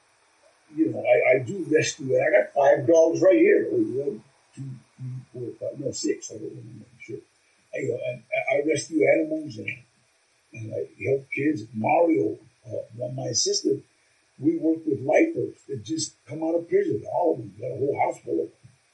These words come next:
you know, and they, uh, they're all doing good. They're all doing good, not 'cause of, but because of the program of, of Alcoholics Anonymous, because of the program of Narcotics Anonymous,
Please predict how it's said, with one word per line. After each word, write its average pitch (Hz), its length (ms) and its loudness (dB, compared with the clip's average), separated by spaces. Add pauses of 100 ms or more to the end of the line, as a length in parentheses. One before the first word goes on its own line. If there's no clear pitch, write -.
(200)
you 117 120 -10
know, 107 200 -6
and 110 160 -8
they, 120 260 -2
uh, - 140 -4 (840)
they're 120 140 -4
all - 220 0
doing 320 400 -4
good. 220 200 0
They're - 100 0
all - 180 2
doing - 300 -4
good, 170 180 -4 (480)
not 185 320 -2
'cause - 180 2
of, - 180 -2
but 143 140 0
because - 380 0
of - 140 -6
the - 60 -12
program 170 360 4
of, 123 100 -4 (240)
of - 80 0
Alcoholics 156 720 0
Anonymous, 202 500 0 (180)
because 160 280 4
of 170 80 4
the - 60 -2
program 175 260 4
of 135 120 -2
Narcotics - 600 0
Anonymous, - 420 0